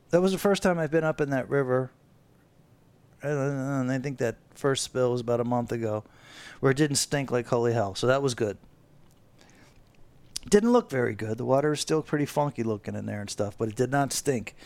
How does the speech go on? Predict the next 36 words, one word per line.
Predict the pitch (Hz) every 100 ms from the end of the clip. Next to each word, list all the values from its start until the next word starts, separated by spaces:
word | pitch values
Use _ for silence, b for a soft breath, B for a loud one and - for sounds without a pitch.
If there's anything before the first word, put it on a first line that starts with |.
| B B
I | 139
also | 175 196 208
saw | - 190 170
schools | - - 170 143
of | 143
mullet | 151 190 175 - - _ -
in | 123
the | 123
Tarpon | 110 123 113 117
River | 113 101
this | 104 107 -
week. | 101 -
First | - 131 -
sign | 135 131
of |
life | 127 127 123
I've | 117
seen | - 151 156 147 B B B B B
in | 139
the | 143
Tarpon | - 143 135
River | 139 135 131
since | - 156 156 -
the, | - 135 127 127
um, | 117 113 110 - _ _
break, | 131 151 233 - - _ - - _ _ _ b b b b b
with | 139 127
some | 147
pretty | 123 165 143
decent | 156 151 143
schools | - 151 147
of | 147
hog | 147 156
leg | 143 151 147
in | 147
there. | 147 156 190